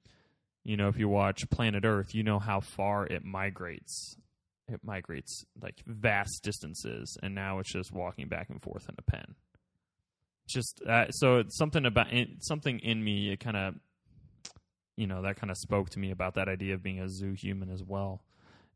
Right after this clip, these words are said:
And, um, the number one thing that's making you a zoo human is your chair. So if you wanna take action right now, it's simple.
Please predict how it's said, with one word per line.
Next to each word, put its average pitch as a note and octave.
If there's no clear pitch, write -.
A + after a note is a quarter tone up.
And, G#2+
um, G2
the A#2
number B2+
one B2+
thing B2
that's A#2
making A2+
you G#2+
a G#2
zoo G#2+
human G#2+
is G2
your G2+
chair. -
So A2
if G2
you A2
wanna B2+
take A#2
action G#2
right G2+
now, G2+
it's -
simple. F#2